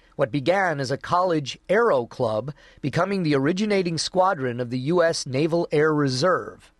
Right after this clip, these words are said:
From there, many of these boys emerged as war heroes, and all served as leaders in America's entry into a new dimension. Their every move caught the attention of a nation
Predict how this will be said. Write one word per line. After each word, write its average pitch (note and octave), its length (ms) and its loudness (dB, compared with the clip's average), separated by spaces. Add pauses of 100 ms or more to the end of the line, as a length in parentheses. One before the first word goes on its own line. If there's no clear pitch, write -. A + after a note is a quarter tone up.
(600)
From C#3+ 260 -2
there, C3 440 0 (240)
many B3 280 2
of D3 100 -2
these C3 220 2
boys C#3 380 2
emerged D#3 600 0
as D#3 180 0
war G3+ 320 2
heroes, A#2 640 -4 (180)
and D3+ 140 -2
all F3 320 4
served E3 400 0
as C3 180 -2
leaders C#3+ 460 0
in C3 80 -2
America's D3+ 560 0
entry C#3 420 -2
into C3+ 220 -4
a C3 60 0
new D3 260 -2
dimension. D3+ 720 -2 (580)
Their D3+ 240 0
every G#3 300 2
move G#3+ 600 0
caught F3 220 0
the F3+ 120 -2
attention D#3+ 480 -4
of A#2 100 -6
a A#2+ 60 -4
nation B2 560 -4